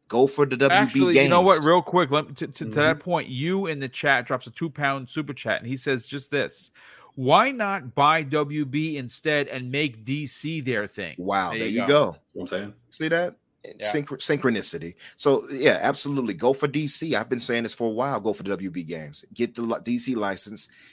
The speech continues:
Speaker 1: and get Batman. Batman is the second most relevant,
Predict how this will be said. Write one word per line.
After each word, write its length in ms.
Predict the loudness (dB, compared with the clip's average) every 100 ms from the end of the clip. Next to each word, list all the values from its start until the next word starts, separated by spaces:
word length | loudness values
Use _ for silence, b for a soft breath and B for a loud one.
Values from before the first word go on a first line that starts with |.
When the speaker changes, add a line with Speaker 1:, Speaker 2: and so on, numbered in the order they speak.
| B
Speaker 1:
and 140 | -4
get 240 | -2 -4 -4
Batman. 480 | -2 -2 0 -2 -2
Batman 400 | -2 -2 -4 -4
is 220 | -4 -6 _ -12
the 100 | -6
second 500 | -2 -2 -4 -8 -12 -10
most 320 | -8 -6 -4
relevant, 480 | -2 -2 -4 -8